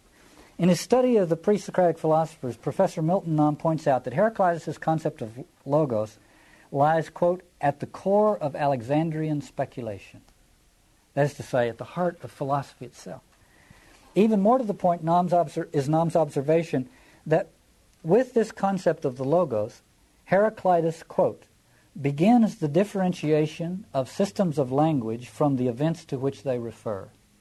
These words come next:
end quote. A differentiation that has come to be the defining characteristic of the entire philosophical enterprise. The differentiation, let me just try to unpack that.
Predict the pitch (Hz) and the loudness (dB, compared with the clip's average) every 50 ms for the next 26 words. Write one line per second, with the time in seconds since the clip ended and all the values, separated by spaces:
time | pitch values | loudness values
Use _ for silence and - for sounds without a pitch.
0 | _ - 120 113 110 - - 110 101 - _ _ _ _ _ _ _ _ _ _ | _ -14 -12 -12 -12 -14 -14 -16 -16 -18 _ _ _ _ _ _ _ _ _ _
1 | _ _ _ _ _ _ _ _ _ _ _ _ _ _ _ _ _ - - - | _ _ _ _ _ _ _ _ _ _ _ _ _ _ _ _ _ -20 -20 -14
2 | - - 151 156 151 185 226 220 - 190 185 180 160 - 165 175 196 220 214 - | -4 -2 0 2 4 4 2 2 2 0 0 0 0 0 2 2 2 2 2 0
3 | - 143 120 120 123 - _ - - - - - 139 139 147 156 143 - - - | -4 -6 -6 -6 -8 -14 _ -20 -20 -20 -4 0 0 2 2 2 0 -2 -4 -4
4 | 180 170 170 165 156 143 151 147 135 127 123 135 123 - - 160 160 165 165 160 | -2 -2 -2 -4 -4 -4 -4 -4 -4 -6 -8 -8 -6 -2 0 0 2 2 0 -2
5 | 139 - 151 143 139 - - 131 127 123 - - 135 120 - 120 110 107 113 113 | 0 2 2 2 0 0 -2 -2 -2 -2 -2 -4 -8 -6 -6 -6 -6 -6 -8 -8
6 | 113 113 - - 147 139 135 131 - 131 123 117 - - 127 120 113 - - 117 | -10 -8 -4 -2 0 0 0 0 -2 -4 -6 -6 -4 -2 -2 -2 -2 -4 -8 -12
7 | - - 117 110 104 104 - 104 98 92 - - _ _ _ _ _ _ _ _ | -12 -10 -10 -12 -12 -14 -14 -16 -16 -18 -18 -20 _ _ _ _ _ _ _ _
8 | _ _ _ _ _ _ _ _ _ _ _ _ _ _ - 135 123 139 233 254 | _ _ _ _ _ _ _ _ _ _ _ _ _ _ -12 -6 0 2 2 2
9 | 254 - 254 247 240 220 - 185 185 185 180 180 - - 165 160 160 165 - _ | 2 0 0 0 0 0 0 2 2 2 2 2 0 -4 -8 -8 -8 -10 -14 _
10 | _ _ _ _ _ - 294 240 151 147 143 139 127 127 127 120 - _ - - | _ _ _ _ _ -20 -10 -6 -2 0 0 0 0 0 -4 -6 -6 _ 0 0
11 | 131 120 120 113 113 - 131 123 120 - 113 98 92 | 2 2 0 -2 -2 -2 -2 -2 -2 -4 -10 -12 -12